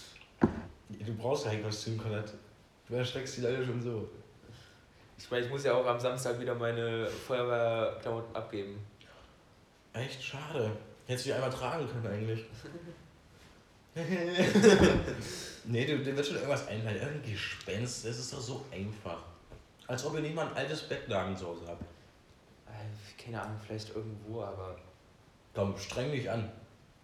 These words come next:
Speaker 1: Du schaffst das. Ich brauch dich zu Halloween, wirklich.
Speaker 2: Was sind wir denn gleich, wären wir im gleichen Team?
Speaker 1: Ja, wir sind im gleichen Team.
Speaker 2: Mhm.
Speaker 1: Wir müssen das gewinnen. Weil wir machen so einen kleinen Wettbewerb
Speaker 2: Wir müssen
Speaker 1: an
Speaker 2: den
Speaker 1: Halloween.
Speaker 2: Sieg
Speaker 1: Wir haben so
Speaker 2: nach Hause
Speaker 1: zwei
Speaker 2: bringen.
Speaker 1: Gruppen.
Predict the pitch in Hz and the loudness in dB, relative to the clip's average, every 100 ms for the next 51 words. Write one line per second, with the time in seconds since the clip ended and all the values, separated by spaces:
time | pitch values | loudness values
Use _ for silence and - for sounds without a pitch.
0 | - 113 120 117 - 107 117 110 117 139 | -8 0 2 2 0 -2 -2 2 4 4
1 | 120 - 92 92 95 95 110 104 - - | 2 0 0 0 -2 -2 -2 -4 -8 -16
2 | - - - - - 117 123 131 127 120 | -20 -20 -20 -20 -12 -10 -6 -4 -2 -2
3 | 120 117 135 135 123 117 120 - 131 123 | -2 -2 -2 -4 -4 -6 -6 -8 0 0
4 | 127 127 127 127 127 131 110 - - 110 | 2 0 -2 -4 -6 -6 -8 -12 -14 -12
5 | 95 92 - - - - - 117 131 127 | -12 -12 -16 -20 -20 -16 -6 -4 -2 -4
6 | 113 127 127 - - - - - - - | -2 -2 -2 -8 -14 -20 -20 -20 -20 -20
7 | - - - 110 110 110 120 113 113 104 | -20 -20 -6 0 2 4 2 2 0 0
8 | 107 107 107 101 101 101 104 113 104 110 | 0 2 0 0 -2 -4 -6 -6 -2 0
9 | 107 107 107 110 110 110 110 113 110 - | 0 0 0 0 0 0 0 4 4 2
10 | - 135 139 | -2 -2 -6